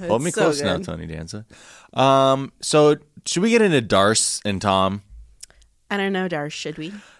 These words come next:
Speaker 1: They, this was, there was very little footage of them, but it was packed
Speaker 2: Mm-mm.
Speaker 1: with some gems in there,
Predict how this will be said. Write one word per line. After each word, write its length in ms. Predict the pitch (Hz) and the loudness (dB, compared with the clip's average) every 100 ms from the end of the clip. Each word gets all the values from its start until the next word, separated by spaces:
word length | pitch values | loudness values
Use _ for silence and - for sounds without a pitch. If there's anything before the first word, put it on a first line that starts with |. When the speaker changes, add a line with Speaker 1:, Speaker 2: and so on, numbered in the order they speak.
| _ _ _ | _ _ _
Speaker 1:
They, 520 | 104 143 185 190 190 - | 2 6 6 6 4 -2
this 340 | 104 117 180 - | 0 4 4 2
was, 340 | 117 127 101 87 | 2 2 2 0
there 220 | 104 143 | 4 6
was 160 | 143 95 | 6 2
very 340 | 92 113 143 | 2 4 4
little 240 | 135 135 127 | 4 4 4
footage 360 | - 123 139 139 | 4 4 4 0
of 120 | 123 | 2
them, 380 | 139 143 151 - - | 2 2 -2 -10 -2
but 380 | 110 101 - _ 120 | 2 2 0 _ 0
it 260 | 123 123 - | 0 -2 -6
was 340 | 101 98 85 - - | 0 0 -2 -10 -18
packed 1500 | - - - - 110 104 95 95 82 80 - - - - _ _ - | -18 -14 -10 -8 -6 -6 -6 -6 -8 -12 -16 -6 -6 -6 _ _ -16
Speaker 2:
Mm-mm. 400 | 208 196 185 165 | -8 -6 -6 -2
Speaker 1:
with 120 | 101 | 0
some 240 | - 95 85 | 0 0 -2
gems 440 | 90 95 85 76 | -2 -2 -2 -8
in 120 | 80 73 | -10 -10
there, 260 | - - | -12 -16